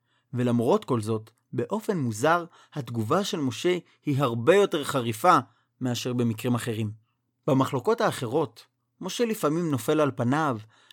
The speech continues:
לפעמים מתחנן על ישראל, ופעם אחת הוא אפילו מקלל. אבל כאן התגובה שלו היא מאוד קשה, ולא רגילה. "וייחר למשה מאוד,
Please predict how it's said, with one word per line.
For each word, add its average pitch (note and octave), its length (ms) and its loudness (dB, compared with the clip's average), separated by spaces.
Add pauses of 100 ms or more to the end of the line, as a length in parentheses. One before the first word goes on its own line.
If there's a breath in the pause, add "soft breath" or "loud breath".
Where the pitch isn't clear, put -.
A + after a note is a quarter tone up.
לפעמים E3 360 -2
מתחנן D#3 500 0
על D#3 120 0
ישראל, B2+ 520 0 (300 soft breath)
ופעם F#3 400 2
אחת F3+ 280 0
הוא C#3 80 2
אפילו F#3 320 0
מקלל. A#2+ 460 0 (640)
אבל A#2+ 220 0 (100)
כאן G3 280 -2 (240)
התגובה B2 480 -2
שלו E3+ 280 -2
היא B2+ 160 -2
מאוד D#3 420 -2
קשה, B2+ 340 -2 (400)
ולא A#2+ 340 2
רגילה. C3 320 0 (760)
"וייחר C#3 580 0
למשה C#3+ 460 -2
מאוד, D3+ 460 2